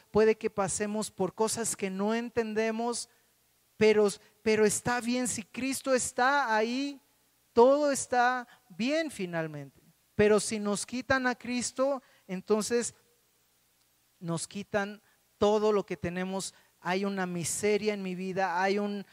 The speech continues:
hay una, hay dignidad. Soy el más digno de que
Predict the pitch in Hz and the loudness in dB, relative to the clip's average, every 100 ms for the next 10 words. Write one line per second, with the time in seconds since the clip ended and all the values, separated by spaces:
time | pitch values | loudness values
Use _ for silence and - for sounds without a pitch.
0 | _ - 202 214 208 208 202 - _ - | _ -2 0 0 -2 -4 -4 -8 _ -4
1 | 196 220 - _ _ _ _ _ _ _ | -2 -4 -8 _ _ _ _ _ _ _
2 | _ 170 202 190 196 202 202 214 233 - | _ -8 -6 -4 -4 -4 2 2 2 0
3 | 247 240 233 226 240 202 220 247 240 240 | 2 4 4 4 2 0 -4 -4 -2 2
4 | 220 202 202 190 | 2 2 -2 -4